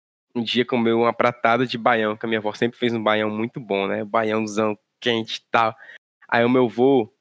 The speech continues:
meu vô, ele era um pouco esquentado, sabe? Aí ele chamou:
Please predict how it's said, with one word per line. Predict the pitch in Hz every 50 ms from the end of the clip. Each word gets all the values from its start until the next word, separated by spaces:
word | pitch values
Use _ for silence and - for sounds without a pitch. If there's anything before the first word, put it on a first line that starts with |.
| _ _ _ _ _ _ _ _ _
meu | - 120 120 113
vô, | 117 120 123
ele | 120 120 123
era | 123 123 131
um | 131
pouco | 127 - 135 131 135 131 - -
esquentado, | - - - 151 175 - - 104 98 95 98 98 98
sabe? | - - 95 98 104 120 - _ _ _ _ _ _ _ _ _ _ _ _ _ _ _ _ -
Aí | - 92
ele | 98 107
chamou: | - - 117 113 107 101 95 90 87 -